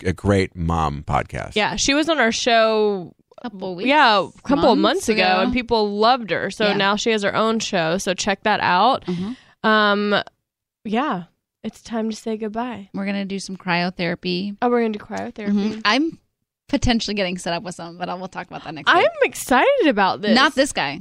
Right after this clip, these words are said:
Speaker 2: Oh.
Speaker 3: Someone different.
Speaker 1: Who's this?
Speaker 2: Why haven't I heard of this?
Speaker 3: I'll tell you
Speaker 2: I'm
Speaker 3: later. It's
Speaker 2: not
Speaker 3: a little
Speaker 2: happy
Speaker 3: too
Speaker 2: right
Speaker 3: soon to
Speaker 2: now.
Speaker 3: smoke the gun.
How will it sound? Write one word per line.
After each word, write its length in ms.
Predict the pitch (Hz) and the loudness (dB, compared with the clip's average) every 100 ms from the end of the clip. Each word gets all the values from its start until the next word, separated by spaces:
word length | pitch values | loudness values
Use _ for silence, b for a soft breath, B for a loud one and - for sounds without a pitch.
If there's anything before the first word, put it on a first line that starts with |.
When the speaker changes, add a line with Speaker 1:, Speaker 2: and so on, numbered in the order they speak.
| 214 | -8
Speaker 2:
Oh. 520 | 311 571 587 285 196 B B _ _ _ _ _ | -4 4 6 6 2 B B _ _ _ _ _
Speaker 3:
Someone 200 | 208 180 | -8 -6
different. 340 | 175 - - _ _ 127 | -10 -12 -20 _ _ -2
Speaker 1:
Who's 160 | 165 | 2
this? 160 | 196 180 | 2 2
Speaker 2:
Why 100 | 208 | 2
haven't 240 | 294 302 | 0 -2
I 80 | 285 | -4
heard 160 | 277 262 | -4 -6
of 100 | 196 | -8
this? 280 | 175 190 214 | -12 -12 -12
Speaker 3:
I'll 100 | 214 | -12
tell 200 | - 233 | -14 -10
you 160 | 254 240 | -8 -4
Speaker 2:
I'm 300 | 208 214 190 | -2 0 -2
Speaker 3:
later. 0 | |
It's 80 | 185 | 0
Speaker 2:
not 80 | 233 | 2
Speaker 3:
a 40 | |
little 100 | 247 262 | 2 0
Speaker 2:
happy 120 | - | 0
Speaker 3:
too 120 | 269 | 0
Speaker 2:
right 80 | 269 | 0
Speaker 3:
soon 280 | 262 269 262 | 0 0 0
to 60 | 262 | 0
Speaker 2:
now. 40 | |
Speaker 3:
smoke 240 | 247 226 - | 0 -2 -4
the 60 | |
gun. 300 | 202 170 131 | -4 -4 -4